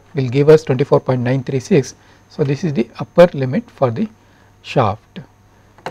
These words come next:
So, pictorially all the values are shown here. This is, uh, H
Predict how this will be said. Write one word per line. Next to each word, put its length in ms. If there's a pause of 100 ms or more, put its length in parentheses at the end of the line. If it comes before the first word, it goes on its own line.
(140)
So, 220
pictorially 800
all 100
the 120
values 420
are 140
shown 280
here. 460
This 200
is, 260
uh, 40
H 460